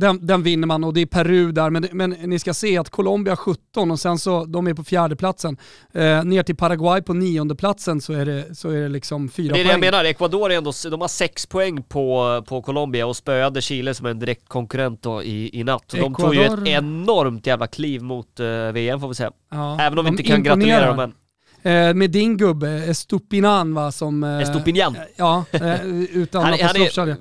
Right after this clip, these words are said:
Speaker 2: har du några fler i Ecuador? Det är ju inte
Speaker 1: Men
Speaker 2: det
Speaker 1: Caicedo är väl där,
Speaker 2: profilstarkaste
Speaker 1: va?
Speaker 2: laget.
Speaker 1: Är inte Caicedo där?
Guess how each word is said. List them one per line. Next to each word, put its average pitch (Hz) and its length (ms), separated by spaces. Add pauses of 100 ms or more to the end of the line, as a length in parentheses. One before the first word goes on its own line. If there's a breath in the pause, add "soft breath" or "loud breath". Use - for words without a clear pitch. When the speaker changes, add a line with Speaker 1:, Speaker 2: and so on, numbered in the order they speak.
Speaker 2:
har 156 200
du 202 60
några 196 160
fler 190 240
i 151 120
Ecuador? 120 400 (380)
Det 147 60
är 151 280
ju 156 100
inte 147 160
Speaker 1:
Men - 100
Speaker 2:
det 160 120
Speaker 1:
Caicedo 165 360
är 262 60
väl 311 100
där, 254 160
Speaker 2:
profilstarkaste 127 640
Speaker 1:
va? 107 60 (1080)
Speaker 2:
laget. 110 400
Speaker 1:
Är - 40
inte 208 120
Caicedo 220 560
där? 123 240